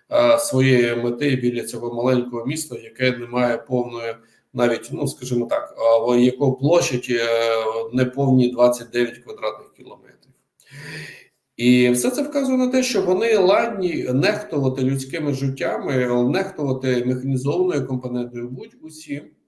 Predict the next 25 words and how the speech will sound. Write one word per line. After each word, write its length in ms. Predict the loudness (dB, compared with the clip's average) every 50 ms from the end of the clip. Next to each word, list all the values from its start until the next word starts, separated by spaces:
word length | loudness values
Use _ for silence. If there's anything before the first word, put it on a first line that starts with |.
| _ _
Заради 480 | -12 -6 -4 0 0 0 0 -2 -4 -8
чого? 440 | -8 -8 -6 -6 -6 -8 -12 -16 _ _ _ _ _ _
Заради 340 | -12 -10 -8 -6 -6 -6 -6
того, 280 | -6 -6 -6 -4 -4 -4
щоб 240 | -4 -6 -8 -8
захопити 480 | -8 -10 -10 -12 -12 -12 -10 -8 -8 -8
це 180 | -8 -8 -8 -6
маленьке 460 | -6 -6 -6 -6 -8 -8 -10 -12 -14
містечко. 540 | -14 -14 -14 -16 -16 -16 -16 -12 -10 -8 -8 -8 -10 -14 -20 _ _ _ _ _ -4
Отже, 240 | -2 -2 0 0 2
воно 260 | 2 2 4 2 2
повинно 400 | 2 2 0 0 0 2 2 0
було 240 | 0 0 -2 -2 0
бути 400 | -2 -2 -2 -4 -2 -2 -2 0
захоплене 640 | 2 0 0 0 0 -2 -2 -2 -2 -2 -2 -4 -4
апріорі. 800 | -6 -6 -8 -8 -6 -4 -4 -2 2 2 4 4 4 2 -2 -6 -10 -12 -14 -14 -14 -14 -16 -14 -14 -16 -14 -14 -8 0
Бо 140 | 2 2 2
коли 240 | 4 4 6 6 6
той, 220 | 6 6 4 4
хто 440 | 4 2 0 -2 -2 0 0 0 2
нехтує 640 | 2 2 2 4 2 2 0 -2 -2 0 2 2 4
людським 420 | 2 2 0 -2 0 0 0 0
життям, 460 | 0 -4 -6 -6 -4 -4 -4 -4 -4
він, 200 | -2 -2 -2 -2
е, 60 | -4